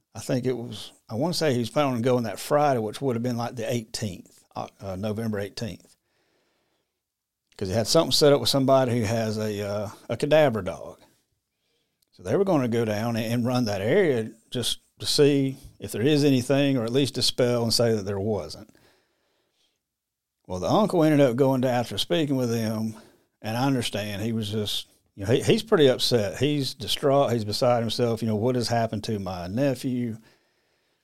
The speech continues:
It's probably almost like his own kid. So he's worried about this.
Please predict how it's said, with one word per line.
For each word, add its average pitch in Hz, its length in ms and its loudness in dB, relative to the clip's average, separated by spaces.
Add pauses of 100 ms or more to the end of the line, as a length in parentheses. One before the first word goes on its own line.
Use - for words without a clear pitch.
(420)
It's 113 100 -4
probably 185 200 8
almost 151 240 6
like 135 160 6
his 120 180 2
own 110 220 0
kid. - 440 -2 (220)
So 98 500 -6 (140)
he's 147 180 4
worried 139 340 6
about 110 360 2
this. 101 500 -6